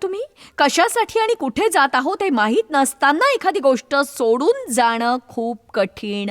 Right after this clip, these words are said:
असतं. तो म्हणाला की, "सोडून निघून अशा जागी जा, जी मी तुला नंतर दाखवीन, नंतर,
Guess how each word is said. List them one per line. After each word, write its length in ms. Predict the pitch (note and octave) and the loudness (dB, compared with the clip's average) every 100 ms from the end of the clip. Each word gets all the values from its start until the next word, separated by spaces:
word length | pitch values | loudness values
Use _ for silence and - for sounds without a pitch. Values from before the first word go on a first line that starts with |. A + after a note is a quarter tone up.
| - | -6
असतं. 500 | F#3+ - - C#3 - _ _ _ _ _ _ _ _ _ _ _ _ _ _ _ _ _ _ _ _ | -6 -6 -8 -12 -12 _ _ _ _ _ _ _ _ _ _ _ _ _ _ _ _ _ _ _ _
तो 120 | D#4+ F4+ | 2 4
म्हणाला 360 | G#4 F#4 F#4 | 2 0 -2
की, 320 | D#4 F#4+ G4 | -2 -2 -2
"सोडून 460 | E4 E4+ D#4+ G#4 A4 | -2 -2 -2 -2 -4
निघून 320 | C#4 B3 A4 | -2 2 2
अशा 320 | - A3 - F#4+ A#4+ | 0 -4 -2 -2 2
जागी 300 | A#4+ F4 E4+ | 0 2 0
जा, 380 | G#3+ E3+ D#3 C4 _ _ _ _ _ F#3 | 0 0 -2 -4 _ _ _ _ _ -2
जी 120 | D#4 | 2
मी 140 | D4+ D4+ | 2 2
तुला 240 | C#4 C4 C#4+ | 0 2 2
नंतर 640 | C4 G3+ G#3+ - D5 D5+ | 2 0 -2 2 2 4
दाखवीन, 600 | D#4+ G3 - F#3 F#3+ D#3+ | 0 -2 -8 -10 -10 -8
नंतर, 760 | D#3 G3+ D4 F#4+ A4 A#3 C#3+ | -4 0 0 0 2 2 0